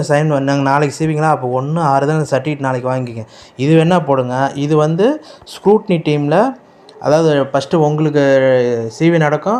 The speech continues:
அப்புறம் ஸ்க்ரூட்னி டீமுக்கு போவோம். அவங்க வந்து உங்க சர்டிஃபிகேட்லாம் பார்த்துட்டு கொடுக்கும்போது, அப்போ இந்த இடத்துல வாங்கிட்டு தேதி போடுங்க.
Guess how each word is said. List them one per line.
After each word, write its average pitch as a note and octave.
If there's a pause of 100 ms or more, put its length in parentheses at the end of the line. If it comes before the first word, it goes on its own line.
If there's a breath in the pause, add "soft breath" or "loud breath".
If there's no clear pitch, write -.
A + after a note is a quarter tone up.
அப்புறம் C3
ஸ்க்ரூட்னி E3
டீமுக்கு C#3
போவோம். D3+
அவங்க C#3+
வந்து D3+
உங்க D3+
சர்டிஃபிகேட்லாம் C#3
பார்த்துட்டு C3
கொடுக்கும்போது, C3+ (480 loud breath)
அப்போ -
இந்த D3+
இடத்துல D#3
வாங்கிட்டு D3 (520)
தேதி C3+
போடுங்க. A#2